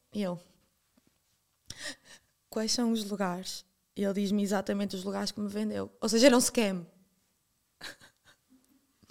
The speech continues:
Eu fui s-, scammed. <laughs> Então eu tipo, "What the fuck?" Comecei-me a passar, mas tipo, "Calma, Bruna. Ok, perdeste X.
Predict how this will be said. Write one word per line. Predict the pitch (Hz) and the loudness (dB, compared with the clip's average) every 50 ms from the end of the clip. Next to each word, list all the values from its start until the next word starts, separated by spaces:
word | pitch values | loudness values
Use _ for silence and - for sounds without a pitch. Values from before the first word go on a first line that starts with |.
| - - - _ _ _ - - - - - - | -20 -20 -20 _ _ _ -20 -20 -20 -16 -10 -8
Eu | 196 | -8
fui | 170 190 208 | -4 -4 -4
s-, | 196 202 - - - 185 | -6 -6 -10 -14 -14 -12
scammed. | - - - - 185 175 170 170 175 190 - - _ _ _ _ _ _ - | -12 -10 -6 -6 -4 -4 -4 -6 -10 -12 -12 -16 _ _ _ _ _ _ -16
<laughs> | - - - - 330 330 - - 311 - - - - - - _ _ - - - - - - - - 311 - - | -14 -6 0 2 2 2 0 -4 -10 -12 -10 -12 -14 -14 -14 _ _ -20 -12 -8 -6 -4 -4 -4 -6 -8 -8 -6
Então | 254 220 247 240 | -2 2 6 6
eu | 233 226 | 6 6
tipo, | 226 240 214 190 - - - _ _ _ | 4 0 -4 -4 -6 -12 -20 _ _ _
"What | 196 190 190 185 185 180 180 185 185 185 - - - - - _ _ _ _ - | -4 -2 -2 -2 -4 -4 -6 -8 -10 -12 -16 -20 -20 -20 -20 _ _ _ _ -20
the | - - - - - _ _ _ _ | -20 -20 -20 -20 -20 _ _ _ _
fuck?" | - - - - - - _ _ _ _ _ - - _ _ _ _ _ _ _ _ - - - - - - - _ _ | -20 -20 -20 -20 -20 -20 _ _ _ _ _ -20 -20 _ _ _ _ _ _ _ _ -20 -20 -20 -20 -20 -20 -20 _ _
Comecei-me | - 170 185 185 233 247 277 | -10 -8 -4 0 4 6 6
a | 294 | 6
passar, | 294 349 370 359 - 262 220 208 202 214 214 - - | 6 4 2 2 4 6 6 8 6 6 4 2 -2
mas | 202 208 208 | -2 -2 0
tipo, | - 208 190 - - | -2 -2 -4 -6 -6
"Calma, | - - 185 185 196 196 202 208 | 0 4 4 6 6 6 4 2
Bruna. | 208 208 208 208 208 202 202 196 196 202 - - | 2 2 2 0 0 0 0 0 -2 -2 0 0
Ok, | 190 190 202 180 165 170 | 0 0 0 -2 -2 -2
perdeste | - 175 170 190 196 208 208 - - | -6 -4 -2 0 0 0 0 -2 -2
X. | - 196 185 180 - - - - | -2 -2 -4 -4 -6 -6 -8 -8